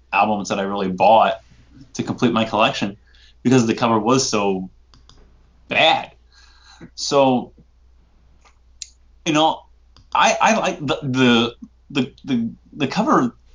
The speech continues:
is a lot different on, on this, the scan than, than it. And I noticed there's a lot of Ace Frehley in it, and maybe that's why, one reason it got shut down and, and redone, 'cause there's, like, the whole middle row is almost Ace Frehley. It looks like he's almost, like, you would almost think,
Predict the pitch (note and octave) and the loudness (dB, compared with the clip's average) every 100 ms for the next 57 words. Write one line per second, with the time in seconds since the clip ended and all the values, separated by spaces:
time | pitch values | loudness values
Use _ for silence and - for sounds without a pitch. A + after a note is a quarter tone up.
0 | - - B2+ A#2 A#2+ C3 B2+ D3+ G#3 C3+ | -14 -4 -2 0 2 0 -2 -4 0 0
1 | G#2+ A#2+ A2 A2 A2 _ - A2+ - - | 0 0 0 0 -2 _ -2 -2 -2 -2
2 | G2+ G#2+ G#2 G2+ F#2+ - - G#2 G#2 A2 | 0 2 0 -2 -6 -10 -2 0 0 -2
3 | - - B2+ - _ _ B2+ C3 D#3 A3+ | -6 0 0 0 _ _ 2 4 4 4
4 | D#3 C3 B2+ F#3+ C#3 A#3 C4+ - - B2 | 4 4 4 4 2 2 2 2 -4 -2
5 | D#3+ A#2 G2+ G2+ F2+ A#2+ A#2 D3+ B2+ C#3 | -2 -2 -4 -4 -6 -2 0 2 4 2
6 | - A2 A2+ A2 - A#2+ B2+ A#2+ A#2+ A2 | 0 0 0 -4 -4 0 4 4 4 0
7 | G#2+ A2+ B2+ - A#2 - A#2 A2 G#2+ - | 2 0 0 0 -2 -2 -2 -2 -6 -12
8 | - - - _ C#3+ A#2 A2+ G#2+ A2+ A#2 | -20 -20 -20 _ -2 2 2 0 -2 -2
9 | A2+ A#2+ A#2+ A2+ A2+ A2 B2 A#2 - - | 2 2 2 0 0 2 2 0 -6 -20
10 | _ - - C3 C#3 C3 F3+ A#3 F#3 F#3 | _ -20 -8 -4 -2 -2 0 0 0 0
11 | B2+ C#3+ B3+ D3+ B2 A#2 A#2+ A#2+ C3+ C3+ | 0 0 0 0 0 2 2 0 -2 0
12 | - - - C#3+ A#3 C3+ G#2+ C#3+ - C3 | 0 -4 -6 -2 0 0 -2 -6 -2 -2
13 | - E3 D3+ C#3 B2+ - B2 - C#3 C3 | -2 -2 -2 -2 -4 0 0 0 2 4
14 | C#3 C#3+ - C#3 | 4 0 -2 -2